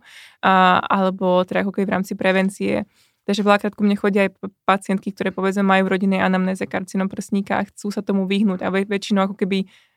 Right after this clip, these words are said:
viac menej môžu k tomu ako keby sa snažiť do-, po-, pomôcť, aby ako keby to ochorenie sa nejakým spôsobom buď oddialilo, alebo úplne ako keby sa v živote ni-, ani ne-, neprejavilo.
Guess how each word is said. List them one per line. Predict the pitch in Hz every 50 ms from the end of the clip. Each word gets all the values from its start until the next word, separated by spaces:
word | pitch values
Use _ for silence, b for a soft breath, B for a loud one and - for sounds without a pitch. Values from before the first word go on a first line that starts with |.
| b b
viac | - 196 202 196 208 202
menej | 208 208 202 202 196
môžu | 196 196 196 202 208 208 208
k | -
tomu | - 202 190 185 185 _ _
ako | - - - _
keby | - 190 190 185
sa | - 214 - 202
snažiť | 196 - 202 196 202 202 196
do-, | 185 185 -
po-, | - 185
pomôcť, | - - 190 196 196 196 196 185
aby | 190 185 196 196
ako | 202 202 - 196
keby | 202 185 196
to | - - -
ochorenie | 196 - - 202 196 196
sa | 202 - - 196
nejakým | 190 202 - 208
spôsobom | 196 _ - - - 190 196
buď | -
oddialilo, | 202 202 196 202 220 214 208 202 196 196 196 185
alebo | 190 190 196 190 175 185 185 185
úplne | 214 202 - - 202 190 190 190 196
ako | 196 - -
keby | 202 202 202 -
sa | 208
v | 190 196 190
živote | 202 190 202 202 - 202 185
ni-, | 185 - - 190 190 -
ani | - 196 190 185 180
ne-, | 180 180 - 185 185 -
neprejavilo. | 190 185 180 - 220 214 220 220 226 240 247 254 269